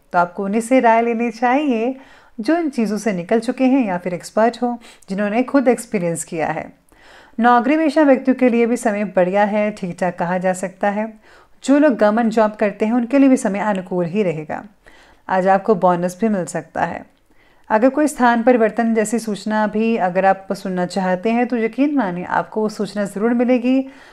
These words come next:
आपका जो ट्रांसफ़र है, वो हो सकता है। इसी के साथ ही आज जो व्यापार में जो है, थोड़ी बहुत गति धीमी के कारण आप थोड़े सुस्त वगैरह भी हो सकते हैं।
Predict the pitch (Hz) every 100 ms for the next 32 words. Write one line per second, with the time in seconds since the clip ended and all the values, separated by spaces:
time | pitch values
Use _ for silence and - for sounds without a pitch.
0 | - - 220 254 294 320 277 277 277 180
1 | 175 196 180 180 214 180 165 156 156 -
2 | 160 156 - - _ _ _ _ _ _
3 | - 170 180 190 202 190 233 254 233 196
4 | 202 196 196 180 - - _ _ - 208
5 | 202 196 202 220 233 220 226 233 254 254
6 | 285 285 240 233 208 196 220 180 196 196
7 | 208 214 226 277 208 - 208 220 262 208
8 | 233 262 254 262 - 226 208 175 170 170
9 | 220 180 160 170 156 170 160 185